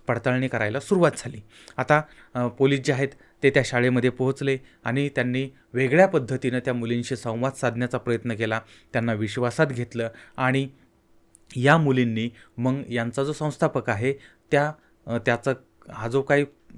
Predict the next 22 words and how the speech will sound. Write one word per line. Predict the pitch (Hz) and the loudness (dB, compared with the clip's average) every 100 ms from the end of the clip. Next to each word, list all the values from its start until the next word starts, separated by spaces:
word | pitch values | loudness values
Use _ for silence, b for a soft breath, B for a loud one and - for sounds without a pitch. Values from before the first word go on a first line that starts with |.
| - - - 117 - | -20 -16 -12 -8 -2
कृत्याचा | 135 - 131 | 0 0 0
पाढा | 143 139 131 | 0 4 4
होता, | 156 120 107 104 B B - | 4 0 -4 -10 B B 2
तो | |
पाढा | 143 131 120 131 | 4 4 2 0
त्यांनी | 120 110 135 160 B B | -2 -2 -4 -6 B B
वाचलेला | 120 139 - 151 127 | 2 2 4 4 4
आहे | 101 110 156 b b - | 2 -2 -6 b b -4
आणि | 120 135 147 b b - | 0 0 -2 b b 0
कुरळप | 143 143 156 | 6 8 6
पोलिसांनी | 170 147 135 131 120 110 117 b b b | 4 0 0 0 -4 -6 -8 b b b
सत्तावीस | - 135 - 147 175 180 | -6 -6 -2 0 0 -2
सप्टेंबर | 131 - 123 120 117 | -8 -4 -4 -2 -4
दोन | 113 131 | -2 -2
हजार | 120 120 120 - | -2 -4 -4 -4
अठरा | 127 165 | -2 0
रोजी | 160 117 98 107 b b b | 2 0 -2 -6 b b b
मग | 123 135 131 b b - | -4 -2 -4 b b -4
या | 120 131 | 0 2
दोन | 120 123 127 | 2 0 0
आरोपींवरती, | 123 120 135 139 127 110 120 | -2 0 0 0 -2 -2 -2
म्हणजे | 117 113 143 | -2 0 -2